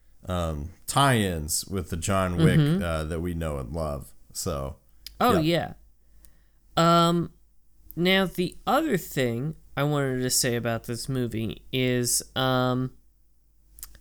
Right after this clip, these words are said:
Speaker 2: the music fucking slaps.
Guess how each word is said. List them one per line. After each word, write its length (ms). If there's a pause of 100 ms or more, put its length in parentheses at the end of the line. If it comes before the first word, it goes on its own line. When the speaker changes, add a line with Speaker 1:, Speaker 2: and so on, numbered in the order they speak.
(320)
Speaker 2:
the 120
music 760
fucking 840
slaps. 800